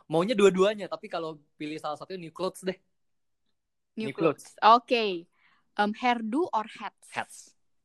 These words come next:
Speaker 1: Gua anak topi banget.
Speaker 2: Hats.
Speaker 1: Gua anak topi banget.
Speaker 2: Iya.
Speaker 1: Dalam seminggu, tujuh hari, gua pakai topi enam kali. Enam hari gua pakai topi, satu harinya enggak.
Speaker 2: Lu tuh suka apa lu males hairdo? <laughs> Jangan-jangan
Speaker 1: Gua suka banget sama topi. Suka banget sama topi.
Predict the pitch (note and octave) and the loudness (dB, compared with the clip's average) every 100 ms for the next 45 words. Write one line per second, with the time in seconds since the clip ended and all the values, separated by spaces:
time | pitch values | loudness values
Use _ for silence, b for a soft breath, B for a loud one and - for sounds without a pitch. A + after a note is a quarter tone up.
0 | _ - B2+ B2 A2+ G#2+ G#2+ A2+ A#2 - | _ -4 -4 -2 -6 -6 -6 -6 -8 -6
1 | E4 G#4 B4+ G4+ B3+ G3+ A#3+ E3+ E3 D#3 | -2 0 2 0 4 2 4 0 0 0
2 | E3+ F#3 - E4 E4 C#4+ E3+ F3+ F3+ F3 | 0 -2 -4 -4 0 4 4 2 -6 -8
3 | F3 D#3 A3 C#4 - D#3 D#3 C#3+ C#3+ F#3 | -6 -4 -6 -8 -14 -10 -8 -6 -6 -6
4 | F#3 - C#3+ C#3 F3+ D#3+ C#3 B2+ A#2+ _ | -6 -6 -10 -12 -12 -12 -10 -10 -10 _
5 | _ - C#3 C#3 C#3 C#3 C3 - - A2 | _ -16 -10 -6 -8 -8 -10 -10 -12 -14
6 | A2+ B2+ B2 B2 B2 C#3 B2 G2+ _ _ | -10 -8 -4 -4 -4 -8 -12 -14 _ _
7 | _ _ _ _ _ _ _ _ _ _ | _ _ _ _ _ _ _ _ _ _
8 | C#4 F#4+ G4+ F4+ C4 E4 E4+ D#4 E4+ C#4+ | -8 -4 -4 -4 -4 -4 -2 -2 -2 -2
9 | B3 C#4+ - C4+ D4 A#3 B3 B3 B3+ C3 | -2 2 2 2 -4 -4 -4 -4 0 8
10 | A3 A#3+ A3 B3 F3+ F3 F#3 E3+ D#3+ D#3 | 8 8 8 10 10 10 8 8 8 8
11 | D#3 D#3+ D3+ - _ - D3 C#3 C3+ C3+ | 8 8 6 4 _ 2 6 8 10 8
12 | C3 A#2+ A2+ G#2+ G2+ | 8 8 6 4 2